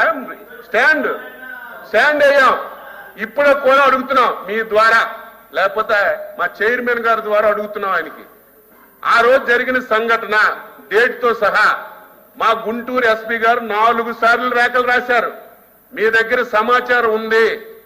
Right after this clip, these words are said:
ఆ రోజు ఏం జరిగిందో సీసీ ఫుటేజ్ ఇవ్వండి అని చెప్తే ఇవ్వకుండా ఏదో ఇక్కడ వచ్చింది అపోజిషన్ లీడర్ అని మీరు ప్రతిసారి మైకేస్తుంటే ఆయన తెలివిగా, "మీ చేసుకోండి, గవర్నమెంట్ ఉంది, మీదే కదా గవర్నమెంట్, ఎంక్వైరీ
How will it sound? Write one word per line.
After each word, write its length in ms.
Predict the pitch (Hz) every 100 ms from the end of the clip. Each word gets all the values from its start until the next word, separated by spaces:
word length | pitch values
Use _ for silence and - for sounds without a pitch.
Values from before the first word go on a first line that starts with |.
| - -
ఆ 100 | 175
రోజు 200 | 208 233
ఏం 240 | 220 240 247
జరిగిందో 480 | 247 240 240 240 233
సీసీ 400 | 233 233 233 247
ఫుటేజ్ 420 | 233 226 226 220 202 - - 156
ఇవ్వండి 380 | 202 269 262
అని 100 | 254 -
చెప్తే 580 | 208 214 226 170 170 -
ఇవ్వకుండా 760 | 147 180 226 226 226 208 165 151 - - -
ఏదో 180 | 170 196
ఇక్కడ 180 | 202 180
వచ్చింది 520 | 180 - 220 214 214 - -
అపోజిషన్ 600 | 147 151 202 208 202 208
లీడర్ 220 | 196 202 196
అని 100 | 196
మీరు 140 | 185
ప్రతిసారి 440 | - 165 - 190
మైకేస్తుంటే 1000 | 190 175 180 175 - 170 214 262 - - - _
ఆయన 200 | 165 170
తెలివిగా, 800 | 160 185 202 214 202 175 160 - - - _ -
"మీ 140 | 196
చేసుకోండి, 640 | 208 208 226 226 226 214 190
గవర్నమెంట్ 400 | 202 208 208 208
ఉంది, 240 | 202 214 214 _ _ _ _ _ _ _ _
మీదే 220 | 156 208
కదా 180 | 208 214 202
గవర్నమెంట్, 420 | 208 208 214 208 - - _ _ _
ఎంక్వైరీ 380 | 151 170 208 208